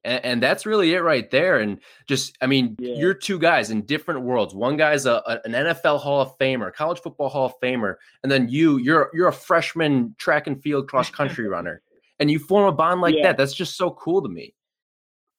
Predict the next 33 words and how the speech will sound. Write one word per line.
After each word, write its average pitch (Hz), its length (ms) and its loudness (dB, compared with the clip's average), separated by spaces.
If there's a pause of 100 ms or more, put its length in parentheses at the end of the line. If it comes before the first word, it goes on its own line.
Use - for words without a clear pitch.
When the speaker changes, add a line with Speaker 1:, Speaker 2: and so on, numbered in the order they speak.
(300)
Speaker 2:
It's 151 220 -12
awesome, 151 480 -6
and 131 120 -6
that's 151 260 -4
where, 160 300 2
like, 139 280 -2
you 143 100 -4
know, 131 180 -2
it's 127 180 -10
the 143 80 -4
Orange 139 440 -6
family 143 400 -4
forever. 127 460 -4
There's, 120 220 -8 (540)
there's 127 120 -8 (100)
so 156 80 -2
many 151 300 -4
people 143 500 -4 (420)
that 123 320 -4 (480)
I 120 140 -12
think, 160 180 -6
like, 151 200 -4
we 143 80 -2
look 143 240 -4
at 135 120 -2
each 127 240 -8
other, 120 320 -6 (460)
especially 170 400 -4
now 139 240 -4
being 127 300 -6
graduated, 117 680 -6
and, 110 180 -10
like, 107 200 -10